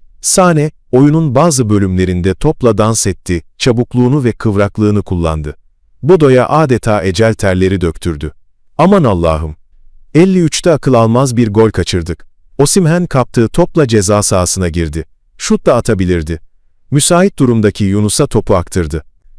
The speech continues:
Yunus da vurmak yerine Sane'ye pas verdi. Sane'nin şutu A ikinden döndü. Muazzam bir pozisyondan gol çıkaramadık.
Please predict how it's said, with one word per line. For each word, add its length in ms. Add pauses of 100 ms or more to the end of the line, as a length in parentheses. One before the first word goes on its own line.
(200)
Yunus 360
da 60
vurmak 440
yerine 300
Sane'ye 460
pas 340
verdi. 380 (340)
Sane'nin 540
şutu 340
A 180
ikinden 540
döndü. 380 (360)
Muazzam 500
bir 80
pozisyondan 720
gol 180
çıkaramadık. 680